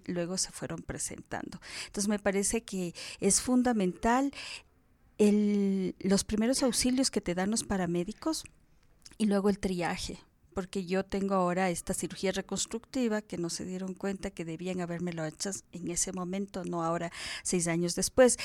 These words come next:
Y Felipe, a él se le habían fracturado las clavículas y nunca se dieron cuenta, si no nos dimos cuenta nosotros ocho días después cuando se pegó un grito en la casa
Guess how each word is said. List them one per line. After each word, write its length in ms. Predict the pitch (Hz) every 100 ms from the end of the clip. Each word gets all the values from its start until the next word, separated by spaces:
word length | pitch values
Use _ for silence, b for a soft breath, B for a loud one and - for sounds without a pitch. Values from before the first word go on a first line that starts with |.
| B B
Y 140 | -
Felipe, 640 | 220 262 262 254 240 254 262 B B B _
a 220 | - 190 196
él 500 | - 196 202 220 -
se 180 | - 196
le 100 | 196
habían 280 | 185 196 196
fracturado 520 | 202 190 190 185 190
las 200 | 185 -
clavículas 880 | 196 196 240 - 214 208 240 - - - b b
y 120 | - 208
nunca 280 | 208 202
se 160 | 220 208
dieron 240 | 202 196
cuenta, 300 | 190 247 202
si 120 | 175 190
no 120 | 190
nos 140 | 190
dimos 220 | 196 196
cuenta 300 | - 208 202
nosotros 420 | 196 190 202 220 208
ocho 260 | 208 220
días 260 | 214 214 202
después 380 | 180 - 214 208
cuando 240 | 226 208
se 120 | -
pegó 260 | 180 180 185
un 80 | 196
grito 280 | 196 196
en 80 | 208
la 80 | 185
casa 520 | - 226 233 - 160